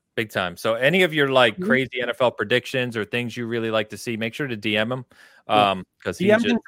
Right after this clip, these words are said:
Speaker 2: tweets to Travis
Speaker 1: Yeah.
Speaker 2: about all the N F L scores, any kind of movements. Also, he loves to hear about people's Final Fantasy, uh,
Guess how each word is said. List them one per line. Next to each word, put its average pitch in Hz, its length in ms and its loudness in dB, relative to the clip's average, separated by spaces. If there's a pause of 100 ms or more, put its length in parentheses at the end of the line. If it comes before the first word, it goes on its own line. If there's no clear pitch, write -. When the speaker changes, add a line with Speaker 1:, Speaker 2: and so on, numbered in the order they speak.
(180)
Speaker 2:
tweets 208 160 -12
to 185 100 -4
Travis 165 760 0 (280)
Speaker 1:
Yeah. 127 60 -4
Speaker 2:
about 151 260 2
all 156 220 2
the 190 100 2
N 190 60 0
F 185 160 -4
L 165 160 0
scores, 156 500 -4
any 180 140 -6
kind 175 180 2
of 156 60 2
movements. 156 400 0
Also, 247 240 -2
he 226 100 -6
loves 240 240 0
to 339 80 -4
hear 302 120 0
about 214 200 2
people's 180 240 -10
Final 170 220 -6
Fantasy, 156 400 -6 (260)
uh, 131 160 -2